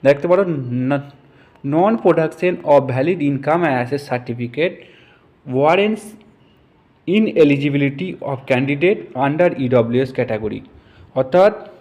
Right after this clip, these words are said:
এটার মানে হলো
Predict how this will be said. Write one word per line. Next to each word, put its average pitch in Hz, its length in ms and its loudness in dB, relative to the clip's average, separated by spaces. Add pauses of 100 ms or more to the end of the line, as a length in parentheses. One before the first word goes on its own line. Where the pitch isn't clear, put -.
(2500)
এটার 170 320 4
মানে 180 240 4 (160)
হলো 139 400 2